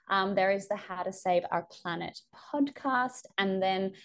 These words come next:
I'm also loving TikTok at the moment. So my personal TikTok account is Lottie D L spelt, like, properly, which I'm sure you'll have in probably the name of this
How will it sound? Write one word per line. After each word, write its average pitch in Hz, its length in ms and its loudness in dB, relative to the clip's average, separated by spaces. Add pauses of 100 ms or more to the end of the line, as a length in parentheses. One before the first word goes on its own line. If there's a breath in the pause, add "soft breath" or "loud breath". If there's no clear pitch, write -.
(280 loud breath)
I'm 208 200 2
also 190 420 2
loving 175 400 -2
TikTok - 560 -6
at - 140 -4
the 160 60 -2
moment. 165 420 -6
So 160 480 2
my 151 160 -2 (160)
personal 180 380 -8
TikTok - 500 -10
account 170 440 -8
is 165 300 -2 (340 soft breath)
Lottie 165 540 2 (240)
D 170 160 6
L 156 180 4
spelt, - 360 0
like, - 180 -4
properly, 208 520 -4
which - 200 -8
I'm 175 80 -6
sure 165 220 -4
you'll 151 480 -2
have - 320 0
in - 120 -6
probably 165 380 -4
the 170 120 -6
name 175 260 -6
of 208 120 -8
this 226 140 -6